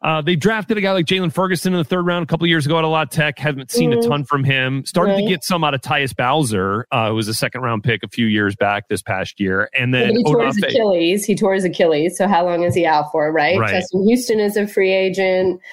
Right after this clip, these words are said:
Speaker 2: Um, Pernell McPhee, I don't know what he's doing. I think he might be retiring. I'm not sure. You know, other than, let's be
Speaker 1: Odafe
Speaker 2: honest,
Speaker 1: Oweh.
Speaker 2: other than
Speaker 1: Yeah.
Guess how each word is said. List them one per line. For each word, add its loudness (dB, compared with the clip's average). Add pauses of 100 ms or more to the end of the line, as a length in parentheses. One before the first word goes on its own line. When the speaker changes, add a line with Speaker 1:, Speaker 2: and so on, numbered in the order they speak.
(260)
Speaker 2:
Um, 0
Pernell 2
McPhee, 0
I 2
don't 0
know 2
what 2
he's -2
doing. 0
I 0
think -2
he 0
might 0
be -2
retiring. 0
I'm 2
not -2
sure. 0
You 2
know, 2
other 2
than, 2 (300)
let's 4
be 2
Speaker 1:
Odafe 2
Speaker 2:
honest, 2
Speaker 1:
Oweh. 0
Speaker 2:
other 2
than 0 (120)
Speaker 1:
Yeah. -8